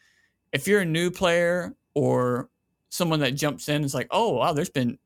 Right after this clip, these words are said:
two expansions since I've played last. I'm just gonna hop in." Like, if you're a brand new player right now coming in, you can have a really fun time.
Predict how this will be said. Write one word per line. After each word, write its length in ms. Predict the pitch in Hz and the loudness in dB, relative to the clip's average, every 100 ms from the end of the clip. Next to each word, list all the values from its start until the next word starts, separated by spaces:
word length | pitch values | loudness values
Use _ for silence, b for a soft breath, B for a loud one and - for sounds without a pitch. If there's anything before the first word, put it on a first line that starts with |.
| _ _ - | _ _ -4
two 160 | 160 | -2
expansions 580 | 156 - 175 214 120 123 | -2 -2 -2 -2 -4 -6
since 180 | - 113 | -10 -10
I've 140 | 101 | -12
played 220 | - 85 | -10 -10
last. 280 | 80 85 131 | -8 -8 -8
I'm 120 | 123 | -8
just 120 | 120 - | -8 -10
gonna 140 | 117 | -8
hop 220 | 120 123 | -6 -4
in." 140 | 143 131 | -2 -2
Like, 200 | 120 - _ _ - | -4 -8 _ _ 0
if 40 | |
you're 120 | 247 | 0
a 20 | |
brand 280 | 170 147 160 | 2 2 2
new 120 | 147 | 0
player 280 | 151 143 143 | 2 2 4
right 160 | 147 135 | 2 0
now 180 | 131 135 | -2 -2
coming 320 | 131 123 123 | -4 -2 0
in, 240 | 131 151 - _ _ _ _ _ _ _ _ _ _ _ - 160 | -2 -4 -8 _ _ _ _ _ _ _ _ _ _ _ -12 -6
you 160 | 175 190 | -2 0
can 100 | 139 | 0
have 140 | 120 | 0
a 80 | 117 | -2
really 240 | 117 120 | -2 -2
fun 220 | 117 101 | -4 -10
time. 260 | 98 - | -12 -16